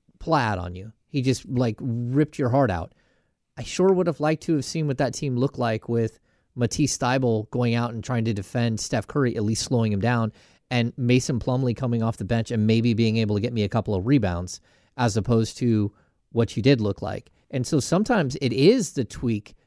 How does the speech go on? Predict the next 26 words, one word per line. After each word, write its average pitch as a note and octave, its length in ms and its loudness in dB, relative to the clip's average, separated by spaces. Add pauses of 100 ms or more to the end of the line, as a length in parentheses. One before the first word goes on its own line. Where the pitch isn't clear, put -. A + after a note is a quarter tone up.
(140)
the B2+ 100 -2
small C3 540 2
thing B2+ 460 -2 (420)
that B2 180 -2
goes B2 240 4
a B2+ 60 4
long A#2+ 260 2
way. B2 400 -2 (460)
And A2+ 340 -2 (400)
you A#2+ 220 -6
didn't D3+ 180 4
do A3+ 140 6
it. - 120 -2 (300)
You A#2+ 140 -6
didn't C#3+ 160 -6
figure D3 260 -2
out C3+ 160 2
a C#3+ 60 2
way C#3 120 4
to C3 80 0
do C3+ 200 2
it. F#3+ 100 0
And, A#2 220 -4
uh, B2+ 120 -10
again, C3 400 0
it, B2 200 -8